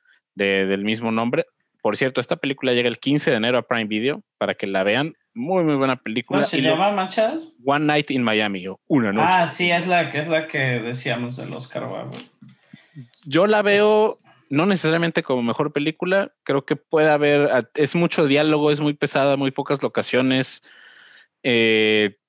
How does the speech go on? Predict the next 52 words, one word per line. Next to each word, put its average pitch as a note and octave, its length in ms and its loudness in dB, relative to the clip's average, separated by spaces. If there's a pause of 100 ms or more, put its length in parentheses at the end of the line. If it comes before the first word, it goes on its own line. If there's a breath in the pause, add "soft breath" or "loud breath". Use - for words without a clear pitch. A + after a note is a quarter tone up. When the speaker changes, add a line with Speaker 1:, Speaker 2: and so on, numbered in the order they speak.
(760)
Speaker 1:
creo D3 220 2
que F#3+ 100 -2
la D#3+ 120 2
puedo E3 260 2
ver E3 160 0
como D#3+ 180 0
mejor C#3+ 340 0
guión D3+ 220 0
adaptado. C3+ 560 0
Sí - 160 -2
la G#3+ 160 2
veri-, C#3+ 420 0
la B2+ 140 0
veo C#3+ 160 4
nominada C#3+ 540 0
a C#3 60 0
mejor A#2+ 300 -4
película, B2 520 -2
no C3 160 -2
necesariamente C3+ 720 -2
que - 100 -4
vaya A#2 280 2
a - 20 0
ganar. A2+ 380 -2 (180)
Creo A2 200 -2
que B2+ 120 -4
no A#2 320 0
es - 580 -4 (1000 soft breath)
creo C3 140 -6
que E3 100 -4
no D#3+ 180 0
es E3+ 120 0
la F3+ 100 2
película B2+ 600 -2
con A#2 220 -2
la G#2 100 0
fórmula C3 580 -2
para G#2 280 -2
la G2+ 120 -2
academia. G#2+ 500 -2
A A#2+ 140 -2
pesar G#3+ 340 0
de G#3+ 100 0
que G#3+ 80 -2
vaya G#3 180 2
a G3+ 40 2
haber G3 100 0
gente G3+ 300 -2
que C#3+ 120 -2
diga D3+ 220 2
que A#2 180 -4
sí, A3 360 -6